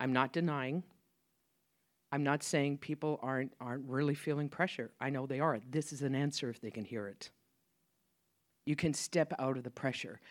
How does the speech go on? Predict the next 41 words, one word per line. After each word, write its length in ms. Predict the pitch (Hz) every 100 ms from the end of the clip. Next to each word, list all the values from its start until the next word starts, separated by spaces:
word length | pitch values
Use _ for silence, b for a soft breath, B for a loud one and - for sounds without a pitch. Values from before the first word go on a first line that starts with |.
| b b b
Some 240 | - 185
people 340 | 202 226 - 160
feel 300 | - 156 - 139
obligated 580 | 147 147 139 120 120
to 80 | 117
pressure 460 | - 147 127 131 113
to 160 | -
resolve 440 | 123 120 127 123 -
it. 240 | 80 - - _ _ _ _ _ _ _ _ _ _ _ _
And 120 | 156 151
so 100 | 160
they 100 | 151
get 300 | 156 160 -
caught 300 | - 185 175
up 160 | 156
in 60 | 156
the 140 | 143 -
an-, 180 | 165 - B -
"I've 120 | 165
gotta 180 | 202 190
have 160 | 202
an 60 | 196
answer. 280 | 202 - - B -
This 160 | 190
is 120 | 214
unresolving. 500 | 208 196 180 101 139 - B
There 160 | 175 190
aren't 160 | 196
any 180 | 190 202
answers. 260 | 220 165 - -
I've 100 | 175
gotta 180 | 196 180
resolve 280 | 175 185
it." 80 | 175
And 140 | 165 170
they 60 |
get 240 | 165 151 -
caught 420 | - 202 196 196 -
in 220 | 180 175 160
the 300 | 156 151 - _ _ -
revolving 840 | 160 147 151 180 160 127 123 143